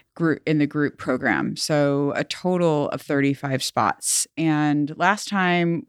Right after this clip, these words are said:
I filled to twenty-five in about seven to nine days, I wanna say, but cart is only going to be open for about a week on this one. So anyway,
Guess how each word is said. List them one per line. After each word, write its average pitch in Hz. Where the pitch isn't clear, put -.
I 156
filled 151
to 156
twenty-five 196
in 156
about 180
seven 247
to 240
nine 220
days, 208
I 240
wanna 240
say, 240
but 170
cart 185
is 165
only 160
going 151
to 147
be 147
open 143
for 147
about 135
a 135
week 131
on 131
this 123
one. 101
So 143
anyway, 160